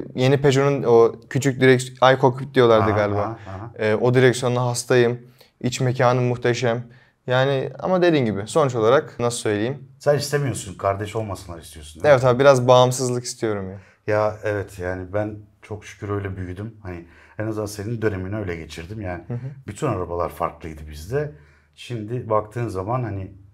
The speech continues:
Speaker 2: aynı fabrika, aynı bant, logo. Hadi bunlar gene farklı.
Speaker 1: Evet,
Speaker 2: Yani
Speaker 1: gene farklı abi.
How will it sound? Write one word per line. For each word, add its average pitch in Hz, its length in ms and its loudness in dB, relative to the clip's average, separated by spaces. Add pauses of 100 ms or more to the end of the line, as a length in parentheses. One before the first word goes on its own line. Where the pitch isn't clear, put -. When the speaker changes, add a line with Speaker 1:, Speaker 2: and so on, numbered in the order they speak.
(340)
Speaker 2:
aynı 110 240 -6
fabrika, 90 640 -8 (120)
aynı 101 400 -6
bant, 113 300 -4 (600)
logo. 107 280 -4 (140)
Hadi 113 280 -8
bunlar 120 260 -6
gene 113 220 -6
farklı. 101 540 -4
Speaker 1:
Evet, 120 220 2
Speaker 2:
Yani 92 100 -4
Speaker 1:
gene 110 180 -2
farklı 117 420 -2
abi. 113 200 0